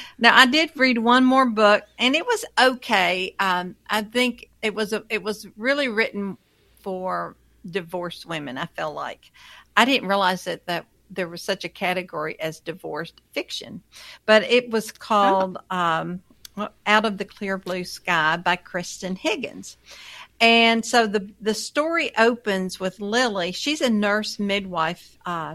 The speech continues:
Speaker 1: and the setting is Cape Cod. And she's preparing for the empty nest, and she and her husband have grown a little bit apart. And so she plans this wonderful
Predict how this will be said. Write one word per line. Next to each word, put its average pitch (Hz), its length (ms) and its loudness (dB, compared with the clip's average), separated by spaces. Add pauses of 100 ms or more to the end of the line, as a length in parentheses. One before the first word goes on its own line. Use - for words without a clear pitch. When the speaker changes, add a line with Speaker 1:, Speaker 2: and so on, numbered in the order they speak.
(120)
Speaker 1:
and 190 160 -4
the 185 60 -4
setting 233 380 0
is 180 160 -6
Cape - 360 -4
Cod. 170 480 -4 (440)
And 247 140 2
she's 320 220 0
preparing 247 540 0
for 233 140 -2
the 226 100 -2
empty 220 320 -4
nest, 180 540 -2
and 185 180 -6
she 269 240 -4
and 269 80 2
her 226 120 2
husband 202 400 -2
have 185 120 -8
grown 190 220 -2
a 185 40 -6
little 196 300 -10
bit 196 160 -6
apart. 165 540 -6
And 180 100 -14
so 180 140 -8
she 262 280 -8
plans 185 800 -6 (420)
this 196 440 -4
wonderful 202 1200 -2